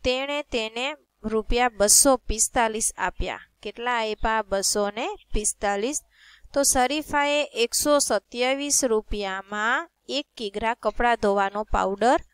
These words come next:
દુકાન એ ખરીદ્યો. તો દુકાનદારે તેણે અઠ્ઠાણું પરત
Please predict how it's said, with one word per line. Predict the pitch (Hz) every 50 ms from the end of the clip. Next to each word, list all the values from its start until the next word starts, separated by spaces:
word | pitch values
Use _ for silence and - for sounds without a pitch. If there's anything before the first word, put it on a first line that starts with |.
| _ - - - - _ -
દુકાન | 208 214 - - 254 247 247 240 _ _ -
એ | - 226 220
ખરીદ્યો. | - - - 262 269 262 226 214 - - 208 220 233 262 311 320 _ _ _ _ _ _ _ -
તો | 277 277
દુકાનદારે | - - 233 233 - 262 277 285 285 269 262 240 226 226 233 233
તેણે | - - 220 208 202 208 214 226 262 320 330 - _ _ - - _ - - _ _ _ _ _ _ _ _ _ _
અઠ્ઠાણું | - 220 - _ - - 277 277 277 285 285 277 262 _
પરત | - 214 196 208 247 320